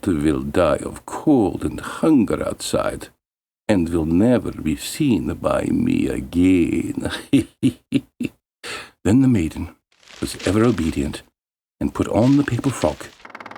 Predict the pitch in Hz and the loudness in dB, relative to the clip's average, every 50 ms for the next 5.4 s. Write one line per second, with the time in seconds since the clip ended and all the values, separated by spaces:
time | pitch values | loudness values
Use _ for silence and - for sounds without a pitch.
0 | - - - 80 76 82 80 - - 98 90 - - - - - 62 - - - | -10 -4 -2 -2 0 0 -2 -2 -2 -2 -2 -2 -4 -4 -6 -6 -6 -4 -2 -2
1 | 85 73 - - - - - - - - - - - - - - - - - - | -2 -2 -2 -6 -10 -12 -14 -18 -18 -10 -8 -8 -8 -8 -8 -14 -18 -20 -20 -20
2 | - - - - - - - - - - - - - - 82 87 95 95 98 95 | -20 -20 -20 -20 -20 -20 -20 -20 -20 -20 -20 -4 0 2 4 4 4 4 4 2
3 | 95 98 101 95 87 82 80 82 90 92 90 85 85 90 87 78 71 80 85 90 | 2 2 4 4 4 4 4 4 4 4 4 2 2 0 0 -2 -2 0 0 0
4 | 87 76 80 82 78 78 82 90 104 101 - 101 98 101 92 92 101 - - - | -2 0 2 2 4 4 4 2 2 0 2 2 2 2 2 0 -2 -2 -4 -4
5 | - - 82 69 64 60 60 53 | -2 -2 0 0 -2 -4 -6 -10